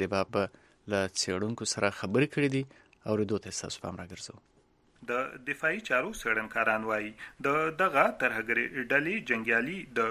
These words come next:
Speaker 2: ګوریلا یا ځمکنۍ جګړې ډېر ماهر دي او په خوی او فطرت د نورو ترهګرو ډلو وسلوالو څخه زیات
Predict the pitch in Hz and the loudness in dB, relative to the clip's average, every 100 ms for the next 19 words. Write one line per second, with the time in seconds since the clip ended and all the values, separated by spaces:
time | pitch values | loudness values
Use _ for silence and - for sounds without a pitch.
0 | 117 110 110 113 123 165 - 123 113 113 | -2 -4 -2 2 4 4 2 -2 0 0
1 | 120 117 123 131 190 156 117 110 135 160 | -2 -4 0 0 0 0 -2 4 4 4
2 | 220 123 113 113 110 110 107 110 107 113 | -2 -6 -2 -2 0 0 2 0 -4 -4
3 | 104 - - 123 120 127 123 - 185 220 | -4 -6 -6 -2 0 2 0 0 -4 -2
4 | 127 104 117 107 - 113 - - 135 127 | -2 -2 -4 -4 2 2 2 -8 -4 0
5 | 123 143 143 160 120 180 196 117 113 113 | 0 0 -2 -2 -2 -6 -4 -2 -2 -4
6 | 113 - 117 135 156 214 120 - 117 113 | -6 -8 -2 -2 -2 -4 -4 -4 -2 0
7 | 113 113 127 - 190 151 110 120 147 | 0 -4 -4 -2 -2 -4 -4 0 0